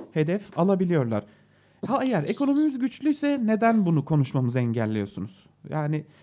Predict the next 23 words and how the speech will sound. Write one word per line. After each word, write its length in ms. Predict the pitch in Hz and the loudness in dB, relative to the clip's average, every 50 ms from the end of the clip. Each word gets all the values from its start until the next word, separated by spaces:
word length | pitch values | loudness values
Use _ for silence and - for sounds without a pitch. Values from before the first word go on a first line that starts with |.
| _ _ - | _ _ -10
çok 160 | - 208 214 | -4 -4 -4
ciddi 260 | 185 170 175 160 165 202 | -2 -2 -4 0 0 2
para 220 | 196 170 170 196 196 | 2 4 2 2 2
cezalarından 640 | 190 175 175 180 185 185 185 190 190 196 202 190 165 | 2 2 2 2 2 2 2 2 2 2 2 4 4
bahsediyoruz 580 | 147 127 - 147 135 127 127 127 120 120 123 | 2 2 0 -2 -2 0 0 -2 -2 -4 -4
bir 80 | 131 127 | -2 -2
de 40 | 131 | 0
hocam. 300 | 131 123 131 127 123 127 | 0 0 0 -2 -2 0
Yani 300 | 139 143 147 147 147 147 - | 0 2 2 2 0 0 -2
B 160 | - 131 131 | -4 -2 0
D 160 | 135 135 135 135 | 0 0 2 2
D 160 | 143 143 147 | 0 0 0
K'nın 320 | 160 160 175 196 196 170 131 123 - | -2 0 0 0 0 0 -2 -2 0
o 100 | 147 147 | 0 2
yönetmeliğiyle 640 | 151 156 160 156 - 175 175 175 190 208 202 185 | 2 2 0 -2 -2 -2 -2 -2 -2 0 0 0
getirilen 420 | 165 175 160 - 175 175 165 156 | -2 -2 -6 -4 -4 -4 -4 -2
para 180 | 151 165 165 160 | -4 -4 -4 -2
cezaları 420 | 165 196 196 240 254 240 165 - | -2 -2 -2 -2 -2 -2 -2 -2
çok 240 | - - 196 190 - | 0 0 0 2 2
büyük 160 | 175 135 - | -2 -2 -2
para 200 | - 117 113 104 | -2 -4 -2 -2
cezaları. 460 | 107 117 101 110 107 110 101 110 113 120 | -4 -4 -4 -2 -2 -2 -2 -4 -4 -2
Yani, 340 | 120 113 120 127 131 123 | -2 -2 -2 -2 -4 -6